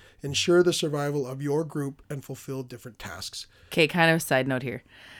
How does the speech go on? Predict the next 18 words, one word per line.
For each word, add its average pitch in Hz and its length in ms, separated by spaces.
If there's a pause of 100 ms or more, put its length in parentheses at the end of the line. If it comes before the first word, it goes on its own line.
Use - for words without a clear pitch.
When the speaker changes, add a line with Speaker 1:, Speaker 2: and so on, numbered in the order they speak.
(160)
Speaker 2:
So - 180
just 196 160
when 226 100
you 233 120
were 214 80
reading 160 300
that, 139 280 (180)
I've 214 220
thought 196 220
about 151 260
this 139 340 (160)
quite 151 240
a 147 60
bit. - 380
And 160 140
I 160 60
know, 185 240
like, 156 340